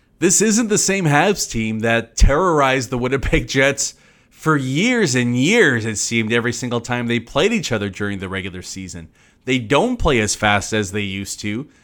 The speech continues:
They're a little more plodding, a little more methodical. Their blue line isn't as mobile as it's been in the past. Despite upsetting Toronto, Montreal's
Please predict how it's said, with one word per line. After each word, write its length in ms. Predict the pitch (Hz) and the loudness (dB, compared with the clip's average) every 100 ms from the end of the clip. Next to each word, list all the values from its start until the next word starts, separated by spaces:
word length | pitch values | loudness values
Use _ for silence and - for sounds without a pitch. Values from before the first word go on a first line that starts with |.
| _ _ | _ _
They're 140 | 127 131 | 0 2
a 60 | |
little 220 | 127 165 | 4 2
more 220 | 143 143 131 | 4 2 2
plodding, 600 | - - 156 160 175 185 | 2 4 6 4 2 2
a 60 | |
little 280 | 143 131 131 | 0 0 0
more 180 | 131 131 | 2 2
methodical. 880 | 117 - 123 127 147 147 170 233 - _ _ _ | 0 -2 -2 0 -2 -2 -4 -6 -12 _ _ _
Their 120 | 147 | -2
blue 340 | 110 127 156 | 0 0 2
line 460 | 180 170 175 196 - - | 4 4 2 0 -6 -6
isn't 260 | 156 147 | -2 0
as 220 | 143 131 120 | 2 0 -2
mobile 500 | 127 151 170 170 175 | 0 2 4 4 2
as 140 | 131 | 0
it's 160 | 123 117 | -4 -6
been 180 | 127 | -6
in 80 | 147 | -4
the 80 | 160 | -2
past. 500 | 147 170 220 - - _ _ _ _ _ _ - - | 2 4 2 -2 -14 _ _ _ _ _ _ -20 -4
Despite 500 | 147 - - 175 240 | 0 0 2 2 4
upsetting 460 | 196 - 202 208 | 2 2 0 0
Toronto, 420 | 185 185 190 220 254 | 0 2 4 4 2
Montreal's 840 | 165 165 156 151 151 147 - - | 0 -2 0 2 4 2 -2 -8